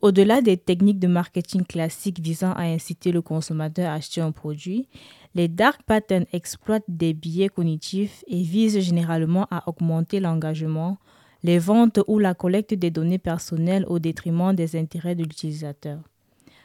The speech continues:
Ainsi, les dark patterns faussent, faussent le comportement des consommateurs qui peuvent ainsi finir par payer plus qu'ils ne le devraient ou acheter des produits ou s'abonner à des services dont ils n'ont pas forcément besoin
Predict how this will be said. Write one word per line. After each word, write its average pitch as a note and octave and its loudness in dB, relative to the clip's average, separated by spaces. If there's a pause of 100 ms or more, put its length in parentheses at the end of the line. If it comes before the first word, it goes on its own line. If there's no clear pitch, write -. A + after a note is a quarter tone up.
(220)
Ainsi, F#3+ 0
les G#3+ 6
dark G3+ 4
patterns G3 0
faussent, - -4
faussent A#3 2
le F#3+ 4
comportement F3+ 2
des E3 0
consommateurs E3+ -4 (320)
qui B3 2
peuvent A3+ 6
ainsi F3+ 0
finir F#3+ 2
par E3 -2
payer F3+ 0
plus - -6
qu'ils G3+ 4
ne F3 4
le D#3+ 0
devraient D#3+ -4 (600)
ou A3+ 4
acheter F#3 0
des F3 2
produits F#3+ -4 (180)
ou G3+ -2
s'abonner F3+ 0
à - -2
des E3 -2
services E3+ -4
dont F3+ 2
ils F#3+ 0
n'ont F3 4
pas F#3+ -2
forcément E3 -2
besoin D#3+ -2